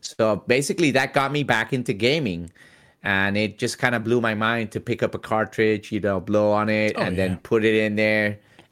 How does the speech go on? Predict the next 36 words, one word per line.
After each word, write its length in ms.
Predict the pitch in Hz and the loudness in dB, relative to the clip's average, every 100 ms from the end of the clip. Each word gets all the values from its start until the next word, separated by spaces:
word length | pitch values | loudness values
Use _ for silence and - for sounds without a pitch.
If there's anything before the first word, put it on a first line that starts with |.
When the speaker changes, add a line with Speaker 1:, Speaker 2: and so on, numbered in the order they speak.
| - | -2
Speaker 1:
and 240 | 104 95 | -2 -2
play 280 | - 117 120 | -2 2 2
with 160 | 117 | 2
the 60 | 110 | 2
original 400 | 101 107 117 107 | 2 0 0 -4
controllers. 880 | - 90 - 104 104 104 101 101 - - - - - _ - | -4 -4 0 2 4 4 2 -2 -10 -20 -20 -20 -20 _ 0
And 240 | 113 107 | 0 2
that 280 | 131 160 147 | 0 0 0
blew 300 | 143 156 147 | 2 4 4
everybody's 520 | 156 202 143 113 101 | 2 2 2 0 -2
mind. 460 | 104 95 90 90 - _ - - _ - | -2 0 -2 -4 -8 _ -20 -20 _ -2
And, 380 | 104 107 104 | 0 0 0
uh, 800 | 104 101 101 101 101 101 98 98 98 _ _ _ | 2 2 2 2 0 2 2 0 -4 _ _ _
you 120 | 113 | -6
know, 320 | 104 101 104 - - | -2 -2 -2 -6 -4
there's 260 | 117 123 - | 0 0 0
Hangouts, 600 | 135 170 175 104 95 - | 0 0 0 0 -2 -2
and, 160 | 120 113 | -4 -2
and 200 | 123 120 | -2 0
that 180 | 139 160 | 0 2
has 260 | 185 170 165 | 0 0 0
actually 340 | 156 165 147 | -2 -2 -2
expanded. 440 | 123 - 147 151 | -2 -2 -2 2
I 40 | 120 | 2
actu-, 420 | 120 127 - - 135 | 2 -2 -4 -2 0
actually 400 | 123 123 - 131 | 0 -2 -2 -2
have 180 | 127 120 | 0 0
another 260 | 113 120 120 | 0 0 0
friend 260 | 131 131 | 0 0
who 120 | 135 | 0
started 480 | 113 - 123 117 117 | -2 -2 0 2 2
it 120 | 113 | 2
in 180 | 104 98 | 0 0
Denver. 520 | 107 110 131 95 78 - - - - - - | 2 0 2 0 -2 -8 -20 -20 -20 -12 0
I 220 | 139 196 | 2 2
actually 720 | 190 165 - 160 143 139 139 | 2 0 0 0 2 2 0